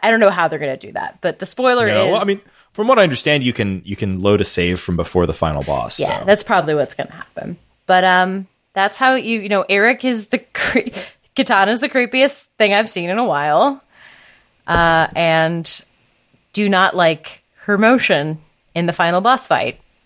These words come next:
Speaker 1: Do not.
Speaker 2: Ugh.
Speaker 1: Although I, my favorite thing about the boss fight isn't actually part of the boss fight. It's that you, uh, your cousin, and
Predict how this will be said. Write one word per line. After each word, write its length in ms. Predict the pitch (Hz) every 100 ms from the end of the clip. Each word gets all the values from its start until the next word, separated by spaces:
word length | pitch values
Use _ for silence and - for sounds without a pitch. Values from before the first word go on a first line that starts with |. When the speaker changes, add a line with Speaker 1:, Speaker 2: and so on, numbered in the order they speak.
| _ -
Speaker 1:
Do 180 | 165 185
not. 260 | 175 170 - - -
Speaker 2:
Ugh. 340 | 92 80 73 - 294
Speaker 1:
Although 260 | 269 277
I, 180 | 262 220
my 100 | 226
favorite 460 | 240 254 233 302 302
thing 160 | 294
about 200 | 262 240
the 60 | 220
boss 280 | 185 175 175
fight 340 | 175 160 - -
isn't 280 | 226 233 240
actually 380 | 175 185 - 202
part 140 | 208
of 40 | 175
the 80 |
boss 220 | 170 165 -
fight. 200 | 165 -
It's 160 | 175 -
that 220 | 185 175 - - _
you, 500 | 180 214 226 240 233
uh, 180 | - 185
your 180 | 175 180
cousin, 540 | 190 196 190 175 165
and 120 | 165